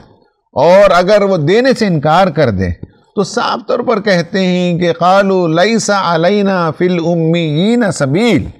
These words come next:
हमारे लिए लाजिम नहीं है कि हम उम्मियों की अमानत को वापस लौटाएं। साहब, ये तहस्सुब में आदमी इतना बड़ा झूठ बोले और खुदा पर झूठ बोले।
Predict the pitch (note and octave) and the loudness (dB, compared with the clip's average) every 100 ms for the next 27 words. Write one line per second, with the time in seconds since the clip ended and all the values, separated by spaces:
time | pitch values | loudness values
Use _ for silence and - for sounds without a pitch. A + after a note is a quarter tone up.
0 | _ _ _ _ _ _ _ _ - D#3+ | _ _ _ _ _ _ _ _ -8 -4
1 | G3 A#3 C4 C4 B3+ A#3 A3+ A#3 B3+ A#3+ | 2 4 4 4 4 4 4 4 2 2
2 | G#3 A3 A3+ F#3 F#2+ - _ _ _ _ | 2 2 2 2 -2 -6 _ _ _ _
3 | _ _ F3 G3 A3+ A#3 F#3+ G#3 G#3 A3+ | _ _ -2 2 2 2 2 2 2 4
4 | A#3+ A3+ A3+ G#3 G3+ G#3+ A3 G#3 G#3+ G#3 | 4 2 2 2 2 2 2 0 2 2
5 | - G3 F3 D#3 B2+ D3+ D#3+ A2 C#2+ - | 2 0 2 2 2 0 0 -2 -6 -14
6 | _ _ _ _ _ _ _ _ - C3+ | _ _ _ _ _ _ _ _ -16 -8
7 | G#2+ C3 - F2 F#2 - F3+ F3+ D3+ F3 | -4 -4 -6 -6 -6 -4 -2 0 0 -2
8 | G#3 F#3+ - _ _ _ _ G2+ B2+ C#3+ | -4 -8 -16 _ _ _ _ -4 -2 0
9 | F3 F3 A2+ - _ _ C3+ C3+ F#3 A3 | 0 -2 -6 -14 _ _ -8 -4 0 2
10 | B3 A3 G#3+ A3+ C#3+ F#3+ B3+ G#3 A#3 A#3 | 2 4 4 2 2 0 0 2 4 4
11 | F#3+ G#2+ - _ _ _ _ _ _ D3 | 2 -2 -8 _ _ _ _ _ _ -4
12 | - C#3 B2+ D3+ A#3 A3+ G#3 A#3+ A3+ G#3+ | -2 0 0 2 0 2 0 2 2 2
13 | A2+ D2+ | 0 -4